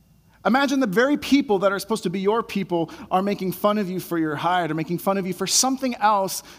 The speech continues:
that you may not be able to control. And then you have the opportunity to potentially lord power over them.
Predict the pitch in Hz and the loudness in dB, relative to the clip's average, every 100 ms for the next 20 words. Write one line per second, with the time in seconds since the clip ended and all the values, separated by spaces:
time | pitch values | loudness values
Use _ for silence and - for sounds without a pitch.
0 | - 180 175 202 208 240 226 220 202 185 | -4 -2 0 0 0 0 -2 0 -2 -2
1 | 175 180 - 214 214 190 - - - 208 | -2 -4 -2 0 0 0 -4 -6 -2 0
2 | 208 160 285 277 247 247 226 220 202 - | 0 2 2 2 -2 0 0 0 -2 0
3 | 214 254 277 - 202 - 202 220 - 190 | 0 0 -2 -4 -4 -4 -4 -4 -4 -2
4 | 170 208 214 - 190 214 202 190 175 185 | 0 0 -2 -4 0 0 0 -2 -2 -4
5 | 165 196 247 | -4 -4 -4